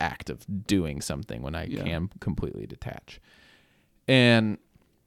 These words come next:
Speaker 1: I don't know. I think of, I think of the shepherds too.
Speaker 2: Mm.
Speaker 1: How many excuses did they have to not go seek out Jesus?
Speaker 2: Mm.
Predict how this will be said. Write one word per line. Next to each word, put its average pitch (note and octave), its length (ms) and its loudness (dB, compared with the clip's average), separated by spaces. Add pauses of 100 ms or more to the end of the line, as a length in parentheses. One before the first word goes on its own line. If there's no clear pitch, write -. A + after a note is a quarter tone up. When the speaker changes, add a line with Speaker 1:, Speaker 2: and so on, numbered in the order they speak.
(800)
Speaker 1:
I D3+ 100 4
don't D#3 120 6
know. A#2 180 8
I D3+ 100 6
think A3+ 300 2
of, D3+ 400 8
I C3+ 80 2
think E3 380 2 (760)
of A#2+ 220 -6
the G#2+ 80 0
shepherds - 800 -4 (280)
too. - 340 -4
Speaker 2:
Mm. - 40 -12 (240)
Speaker 1:
How F3+ 160 8
many F#3+ 180 10
excuses B2 640 4
did G2+ 200 0
they G#2 200 4
have F2+ 280 -2
to G2+ 120 -2
not F2 320 -2
go D#2+ 140 -4
seek - 300 -8
out - 200 -6
Jesus? - 580 -10 (100)
Speaker 2:
Mm. - 220 -4